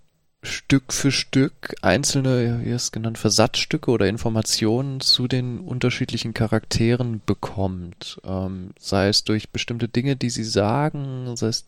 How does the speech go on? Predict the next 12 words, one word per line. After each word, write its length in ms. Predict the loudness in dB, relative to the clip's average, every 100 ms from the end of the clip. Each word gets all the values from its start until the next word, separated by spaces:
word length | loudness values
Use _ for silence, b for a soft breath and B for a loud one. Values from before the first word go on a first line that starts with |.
| -10
durch 180 | -12 -6
Gespräche, 640 | -6 -6 0 2 4 0
die 100 | 0
sie 140 | -2 -4
führen, 500 | -6 -2 0 0 0
dass 200 | -2 -4
das 120 | -4
Gegenüber 640 | -2 -4 -4 0 2 4
irgendetwas 600 | 4 2 2 0 0 -2
über 300 | -2 2 2
sie 200 | 2 2
sagt. 480 | 2 2 2 -4